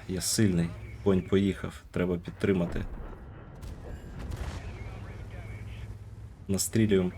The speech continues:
по К Д. К П в нас дозволяє. У ворожої команди ще двісті шістдесят восьмий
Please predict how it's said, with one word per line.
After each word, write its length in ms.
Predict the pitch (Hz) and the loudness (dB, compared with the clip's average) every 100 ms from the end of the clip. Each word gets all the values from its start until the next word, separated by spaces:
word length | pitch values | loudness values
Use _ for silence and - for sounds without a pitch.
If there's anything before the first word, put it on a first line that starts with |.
| - | 4
по 100 | 110 | 4
К 160 | 90 95 | 6 4
Д. 220 | 95 110 - - - - - - - | 4 2 -2 -10 -14 -14 -14 -8 0
К 80 | |
П 340 | 107 117 107 92 - - - | 4 8 8 6 -2 -12 -4
в 20 | 101 | 4
нас 220 | 101 87 | 6 6
дозволяє. 600 | 101 95 101 95 87 90 | 4 4 6 8 8 6
У 120 | - | 2
ворожої 380 | 101 135 139 117 | 6 6 6 4
команди 440 | 110 107 160 131 | 4 6 6 6
ще 220 | 95 - 104 | 4 4 4
двісті 280 | 101 - | 4 2
шістдесят 440 | 98 104 92 - 98 | 2 2 4 2 4
восьмий 280 | 98 85 | 2 2